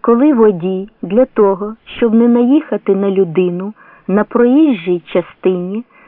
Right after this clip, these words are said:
звертає з дороги, пошкодивши при цьому службову автомашину.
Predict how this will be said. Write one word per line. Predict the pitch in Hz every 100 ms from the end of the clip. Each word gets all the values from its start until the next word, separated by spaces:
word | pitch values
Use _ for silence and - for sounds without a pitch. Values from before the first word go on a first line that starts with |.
| -
звертає | 175 196 208 - 254 302 302
з | 247
дороги, | 220 262 214 180 175 175 - _ _ _ -
пошкодивши | 208 - - 269 262 277 - 269
при | - 262 - -
цьому | 262 254 254 254 -
службову | 175 175 165 202 254 254 262 -
автомашину. | 196 - 220 214 - - 151 151 156